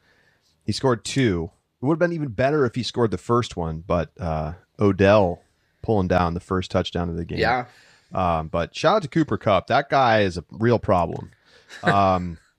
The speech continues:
Speaker 1: let's, let's get into this All-Star Weekend. So we're gonna break this thing down from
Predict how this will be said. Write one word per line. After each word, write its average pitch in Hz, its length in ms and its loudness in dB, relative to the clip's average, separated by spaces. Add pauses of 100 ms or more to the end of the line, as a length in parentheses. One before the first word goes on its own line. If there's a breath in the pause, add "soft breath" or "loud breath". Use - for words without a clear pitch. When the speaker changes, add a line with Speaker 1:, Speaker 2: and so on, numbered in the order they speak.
(480)
Speaker 1:
let's, 165 400 -2 (140)
let's 180 260 0
get 190 160 2
into 165 260 0
this 143 200 2
All-Star 127 480 2
Weekend. 92 480 -4
So - 140 -2
we're 160 120 2
gonna 247 140 4
break 170 320 2
this 151 200 0
thing 135 220 0
down 107 320 2
from 95 360 -2